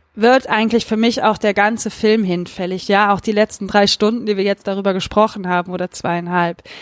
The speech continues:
Allein dieser Aspekt, wie er da mit der Biografie von jemandem umgeht,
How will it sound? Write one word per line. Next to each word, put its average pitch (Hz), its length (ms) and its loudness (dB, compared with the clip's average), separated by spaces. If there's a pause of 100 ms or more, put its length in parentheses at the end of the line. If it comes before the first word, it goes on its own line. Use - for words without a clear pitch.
(160)
Allein 220 380 2
dieser 233 300 4
Aspekt, 226 640 0
wie 208 160 -2
er 202 180 2
da 202 280 2
mit 214 160 -4
der 202 100 2
Biografie 208 760 0
von 208 220 0
jemandem 208 360 0
umgeht, 226 600 -2